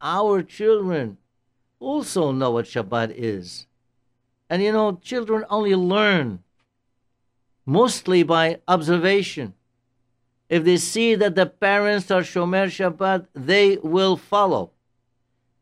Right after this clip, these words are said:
It doesn't matter how much you tell them what Shabbat is and you should be, uh, Shomer and so on and so forth. But it's what they see in the house. That's what counts.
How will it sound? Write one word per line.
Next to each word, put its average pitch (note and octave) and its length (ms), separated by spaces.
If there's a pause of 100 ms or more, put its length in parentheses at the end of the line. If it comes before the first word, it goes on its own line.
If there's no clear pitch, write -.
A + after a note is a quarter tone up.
(380)
It F3 140
doesn't G3 300
matter G#3 240
how F#3 160
much G#3 280
you G3+ 100
tell G3+ 360
them C#3 380 (1500)
what D#3+ 160
Shabbat G3 540
is F#3 300
and D3+ 340
you C#3 120
should C#3 280
be, F3 380 (340)
uh, D#3 560
Shomer F#3+ 480
and F3 100
so G3 160
on F#3 140
and E3+ 120
so G3 200
forth. D3+ 360 (720)
But C#3 240
it's C3+ 240
what C3+ 280
they B2+ 140
see D#3 540
in A#2+ 160
the A2 100
house. G#2 640
That's - 260
what G2 160
counts. F2 480